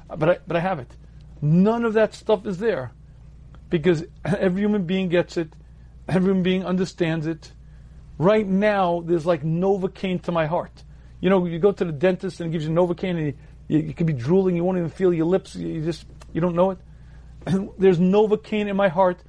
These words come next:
I can't experience Hashem. I can't feel another Jew's pain. I can't express, because I don't, my heart is dead. The Leva Evan, the stone heart, is removed, and every human being is given a real heart, a heart that feels,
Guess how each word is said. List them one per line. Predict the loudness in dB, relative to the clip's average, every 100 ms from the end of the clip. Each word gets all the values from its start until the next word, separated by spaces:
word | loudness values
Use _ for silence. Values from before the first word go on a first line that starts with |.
| -20 -12 -4
I | -4
can't | -2 -2
experience | -2 -6 -2 -2 2
Hashem. | 0 0 -2 0 -4 -8 -20 -12 -2
I | -2
can't | 0 -4 -2
feel | 0 2
another | 2 0 0
Jew's | -2 -4
pain. | -4 -4 -2 -2 -4 -10 -10 -2
I | -2
can't | 0 -4 -4
express, | -6 -8 0 0 0 -10 -20 -20
because | -18 -4 -2
I |
don't, | 0 -2
my | -6 -6 -6
heart | -4 -2
is | -2
dead. | -2 0 0 -2 -10 -20 -20 -20 -20 -20 -20 -20 -6
The | 2 4
Leva | 6 4 4 2 0 0 0
Evan, | 0 0 -2 0
the | -2
stone | -4 -12 0 2 2 0
heart, | 0 2 0
is | -2 -4
removed, | -4 -2 -2 -2 -6 -12 -20 -20 -4
and | 0 0
every | 2 2 2
human | 0 0 0
being | 0 0
is | -2 -2
given | 2 2 0 -2
a | -2
real | -2 -2 0 0 0
heart, | 0 0 -2
a | -4
heart | 0 0 0
that | -8 -6
feels, | 0 0 0